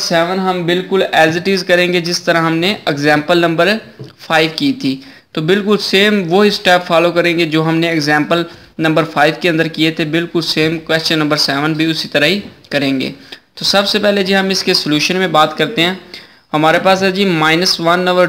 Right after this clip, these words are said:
टू प्लस square root three over two iota के होल का क्यूब। तो इधर से हम जी एक फार्मूला हमने प्रीवियस पढ़ा हुआ है कि अलजेब्रिक फार्मूला है एक हमारे पास, ए प्लस बी के होल का क्यूब हमारे पास किसके इक्वल होता है जी,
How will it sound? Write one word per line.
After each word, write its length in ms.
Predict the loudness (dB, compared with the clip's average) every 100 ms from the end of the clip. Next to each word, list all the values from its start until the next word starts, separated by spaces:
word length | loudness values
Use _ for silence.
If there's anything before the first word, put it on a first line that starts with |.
| 0
टू 100 | -2 -2 -8 -20 _ _
प्लस 320 | 0 2 0 -4
square 240 | -2 0
root 160 | 0 -4
three 160 | -2 0 2
over 100 | 0 0
two 100 | -2 -4 -8 -10 -2
iota 380 | 2 2 2 2 0
के 60 |
होल 300 | 0 0 0 2
का 100 | 2 2 0 -12 -20 _ _
क्यूब। 460 | 0 4 4 4 0 -2 -14 -20 -20 -8
तो 200 | -8 -4
इधर 240 | -2 2 2
से 180 | 2 2
हम 160 | 2
जी 160 | 2 2
एक 180 | 2 0
फार्मूला 500 | 0 2 2 4 4
हमने 220 | 2 0 -4 -8 -20 _ _
प्रीवियस 340 | -4 0 0 0 2
पढ़ा 140 | 4
हुआ 200 | 4 4
है 100 | 4
कि 240 | 2 0 0 0
अलजेब्रिक 500 | 0 2 2 2 0
फार्मूला 360 | 0 0 2 0
है 100 | 0
एक 80 | 0
हमारे 240 | 0 0
पास, 280 | 0 0 0 -6 -8 -20 -20 -20 _
ए 240 | 2 4 4 2
प्लस 320 | 2 2 -2
बी 320 | -4 -2 -2 -2
के 160 | 0 0
होल 340 | 2 0 0
का 160 | 0 -2 0
क्यूब 220 | 0 0
हमारे 280 | 0 0 0
पास 200 | 0 -2
किसके 320 | -4 -6 -4
इक्वल 240 | -4 -2 0
होता 200 | 0 0
है 60 |
जी, 180 | 0 -2